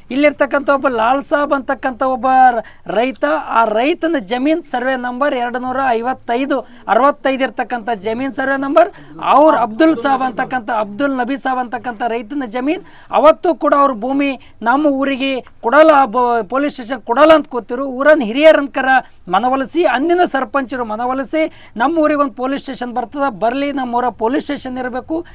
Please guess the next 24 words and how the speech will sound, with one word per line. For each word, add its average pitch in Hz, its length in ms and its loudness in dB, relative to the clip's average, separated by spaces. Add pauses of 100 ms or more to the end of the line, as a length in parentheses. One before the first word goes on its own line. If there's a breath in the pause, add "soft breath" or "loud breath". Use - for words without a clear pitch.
(120)
ಶಾಂತಿ 277 460 0
ಕಾಪಾಡಬೇಕು, 262 800 -2
ಸೌಹಾರ್ದತೆ 277 680 0
ಎತ್ತಿ 262 220 -8
ಹಿಡಿಬೇಕು" 247 320 -6
ಅನ್ನೋ 240 220 -8
ದೃಷ್ಟಿಕೋನದಿಂದ 233 580 -6 (360 loud breath)
ಮುನ್ನೂರು 339 400 2
ರೂಪಾಯಿಗೆ 302 320 6
ಅವ್ರ 277 140 4
ಅನ್ಕರ 269 280 -4
ಆ 254 40 0
ಭೂಮಿಯನ್ನ 240 460 -4
ಕೊಟ್ಟಿದ್ದಾರೆ. 240 800 -4
ಅವ್ರ 277 240 6
ಭೂಮಿ 302 340 2
ಕೊಡುವಾಗ 277 400 2
condition 311 600 2
ಮಾಡಿ 277 160 0
ಕೊಟ್ಟಿದ್ದಾರೆ 254 420 -2
ಅಬ್ದುಲ್ 240 400 0
ನಬಿ 240 180 -2
ಸಾಬ್ 240 240 -2
ಅವರು. 302 280 0